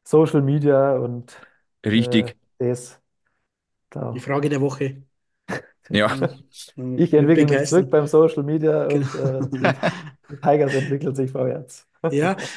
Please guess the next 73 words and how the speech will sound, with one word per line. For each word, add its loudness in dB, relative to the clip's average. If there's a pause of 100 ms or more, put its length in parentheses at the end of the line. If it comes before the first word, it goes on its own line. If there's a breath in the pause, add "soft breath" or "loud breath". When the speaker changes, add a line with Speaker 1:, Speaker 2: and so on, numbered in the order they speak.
(100)
Speaker 3:
bei 4
uns, 4
bei 0
uns 2
geht -2
das 2
alles -6
ein -4
bisschen -6
langsamer. -4
Wir -2
haben -2
ein -4
bisschen -2
länger 0
gebraucht, -10
bis -14
der -8
Videowall -4
gekommen -4
ist. -8
Wir -6
haben 0
ein 0
bisschen 2
länger 4
gebraucht -4
am -4
Anfang, -4
die -6
D -2
L, 0 (340 loud breath)
zur -4
D 2
L 0
Start -8
war -2
ja 0
unser -2
Stadion -4
noch -4
offen -10
die -2
ersten -6
Jahre. -6
Also -10
da -12
war's -4
ja, -4
Speaker 1:
Mhm. -18 (180 loud breath)
Speaker 3:
also -2
ganz -2
früher 2
in 0
der -2
Oberliga 0
war's -8
ja -10 (480 soft breath)
beide 0
Seiten -4
teilweise -2
noch -2
offen, -6
da -4
bist -6
du -18
dann -2
bei -2
minus -2
zwanzig -8
Grad -4
drinnen -6
gestanden. -8